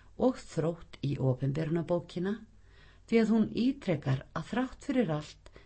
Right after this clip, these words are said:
er Guð sá sem öllu stjórnar. „Sjá,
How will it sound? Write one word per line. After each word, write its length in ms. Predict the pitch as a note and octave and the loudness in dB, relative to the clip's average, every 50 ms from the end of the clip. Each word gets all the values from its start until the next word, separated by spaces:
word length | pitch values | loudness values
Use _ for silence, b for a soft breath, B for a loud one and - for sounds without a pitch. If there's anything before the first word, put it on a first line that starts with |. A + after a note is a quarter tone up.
| b b b b | b b b b
er 160 | E3+ E3 D#3 C#3 | 0 0 0 0
Guð 440 | - D#3 D#3+ F#3 G3+ A3 B3 B3 - - - - | -2 -2 0 2 4 4 2 0 -4 -10 -16 -12
sá 220 | - - - D#3+ | -8 -4 -2 -2
sem 200 | C#3+ - D#3+ D3+ D3+ | -2 -2 0 0 0
öllu 240 | C#3+ C3+ C#3+ F3 F3+ | 0 -2 -4 -6 -8
stjórnar. 560 | - - D#3+ D3 C3+ C3 - C3 C3 B2+ - - - - - - - - - - - - - - - - - - - - - - b b b b b b b b b b | -6 -4 -4 -4 -4 -2 -2 -2 -2 -2 -4 -10 -18 -20 -20 -20 -20 -20 -20 -20 -20 -20 -20 -20 -20 -20 -20 -20 -20 -20 -20 -20 b b b b b b b b b b
„Sjá, 560 | b - - - - A3 A3+ G#3+ F3 C3+ C3 | b -6 -4 0 2 2 2 4 2 2 0